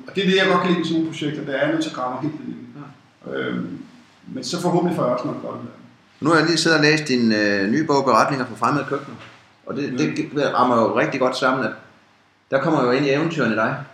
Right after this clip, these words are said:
Speaker 2: Jeg kan se, at du
Speaker 1: Ja.
Speaker 2: rejser ud og besøger stammer, øh, Papua Ny Guinea og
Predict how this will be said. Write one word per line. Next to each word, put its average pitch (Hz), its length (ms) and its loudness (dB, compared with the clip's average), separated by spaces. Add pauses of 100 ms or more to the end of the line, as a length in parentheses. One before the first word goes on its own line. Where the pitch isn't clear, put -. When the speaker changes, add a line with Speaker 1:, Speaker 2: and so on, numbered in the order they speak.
(220)
Speaker 2:
Jeg 107 100 -4
kan 107 80 -6
se, 135 100 -2
at 127 60 2
du 143 40 4
Speaker 1:
Ja. - 100 6
Speaker 2:
rejser 107 280 4
ud 143 200 0
og 98 160 0
besøger 107 500 2
stammer, 113 640 -2
øh, 87 60 -8 (460)
Papua 101 220 -2
Ny 104 80 -4
Guinea 117 560 -2
og 85 420 -4